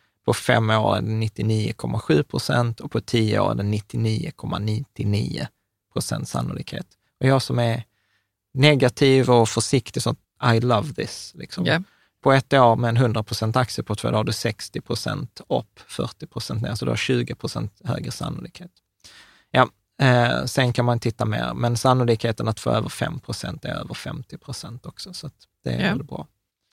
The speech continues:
Speaker 1: Bra, eh, så det var, eh, där, eh, stability. Eh, jag tänker att vi ska ta den sista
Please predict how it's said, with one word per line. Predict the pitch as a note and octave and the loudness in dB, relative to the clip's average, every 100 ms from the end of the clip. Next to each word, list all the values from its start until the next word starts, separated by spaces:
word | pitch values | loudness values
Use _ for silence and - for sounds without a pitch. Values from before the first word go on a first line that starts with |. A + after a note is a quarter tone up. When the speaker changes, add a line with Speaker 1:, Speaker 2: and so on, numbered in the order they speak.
| _ _ _ _ _ _ _ _ - | _ _ _ _ _ _ _ _ 4
Speaker 1:
Bra, | F3+ G3+ _ _ E3 | 6 6 _ _ 4
eh, | D#3 | 6
så | D3+ | 6
det | F3 E3+ | 6 6
var, | E3 D#3 D3+ | 8 6 4
eh, | - D3 C#3 C3+ C3 B2+ A#2 C3 - - - | 2 2 4 4 4 2 0 -2 -8 -14 -2
där, | C#3 A#2+ A#2 C3 | 2 2 0 -6
eh, | C#3 B2+ | -6 -4
stability. | - C#3 C3 C#3+ C3 - D3 - - | -2 0 2 2 2 0 -4 -4 -2
Eh, | C#3+ C#3+ | 2 4
jag | C#3 E3 | 4 4
tänker | F#3 E3 D#3 | 4 2 4
att | D#3 E3 C#3 | 2 2 0
vi | C#3 | 0
ska | - | -2
ta | C#3 C#3 | 2 4
den | C3+ | 4
sista | - B2+ - - A#2 | 0 -4 -4 -2 -2